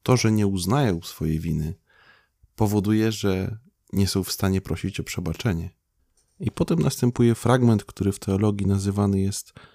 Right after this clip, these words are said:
protoewangelią, czyli pierwszą dobrą nowiną o naszym zbawieniu. Kiedy Bóg w jasny sposób przeklina węża, ale już wtedy, pozornie kilka chwil po grzechu,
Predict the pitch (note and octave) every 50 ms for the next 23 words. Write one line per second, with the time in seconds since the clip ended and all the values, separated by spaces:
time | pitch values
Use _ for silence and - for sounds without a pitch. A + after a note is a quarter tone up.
0 | _ _ _ _ _ - - - - A2+ A#2 - C3 A#2 E2+ G#2 G2+ G#2 G2+ G#2
1 | G2 G#2+ G#2 F#2 E2 E2 E2 E2 F#2 F#2+ - - - - - - G#2+ G2+ - _
2 | - - A2+ A#2 A2 - - - G#2 G2 F#2+ F#2+ A2+ A2 G#2 G#2 G2+ F#2+ F#2+ F#2+
3 | F#2 F#2 G2+ A2+ A2+ A#2 A2+ G#2+ G2+ G2 G#2 G#2+ - - A#2+ A2+ G#2+ G#2 G#2+ A#2
4 | B2 B2+ F#2 D#2+ D#2+ D#2+ E2 - _ _ _ _ _ _ _ - - _ _ _
5 | - - F#2 F#2+ G2 G2 G2+ F#2+ G2 G2 F#2+ - G2 F#2+ F2+ - - - F2 E2
6 | - - - F2+ F2+ - - - - - - - - - F2+ - - - G2 F#2
7 | F#2 F2 E2+ E2+ E2+ E2 D#2+ E2+ E2+ E2+ - _ _ - - - - - - -
8 | - _ _ _ - G#2 G#2 G2+ G2 A2 D#3+ F3+ E3+ - - - - - D#3 C3
9 | A2+ F#2 E2 D#2+ D#2 D#2+ E2+ F#2+ - _ _ _ _ _ _ _ _ _ _ _
10 | _ _ _ - - F2 E2+ F2+ F2+ F#2 F#2+ F#2+ F#2 - - G#2+ G2+ - - F#2+
11 | F2+ - - - G#2 G2 - - F#2+ F2+ F#2+ F2 F2 E2 D#2+ - - F#2 A2+